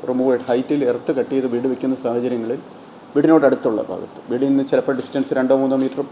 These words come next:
ഭാഗം മാറിയായിരിക്കും കട്ട് ചെയ്യുന്നത്. അങ്ങനെയുള്ള സ്ഥലങ്ങളിൽ നിന്ന് മണ്ണിടിയുന്നതായിട്ടാണ്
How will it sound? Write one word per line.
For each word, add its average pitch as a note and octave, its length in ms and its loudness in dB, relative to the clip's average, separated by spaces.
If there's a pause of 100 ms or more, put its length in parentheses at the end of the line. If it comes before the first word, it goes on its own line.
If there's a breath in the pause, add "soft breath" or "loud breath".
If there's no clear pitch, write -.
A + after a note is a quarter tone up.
(200)
ഭാഗം C3+ 280 -2
മാറിയായിരിക്കും C3+ 500 0
കട്ട് - 140 -4
ചെയ്യുന്നത്. - 240 -12 (460)
അങ്ങനെയുള്ള E3+ 340 2
സ്ഥലങ്ങളിൽ C3 340 0
നിന്ന് A#2+ 140 -2
മണ്ണിടിയുന്നതായിട്ടാണ് G#2 760 -6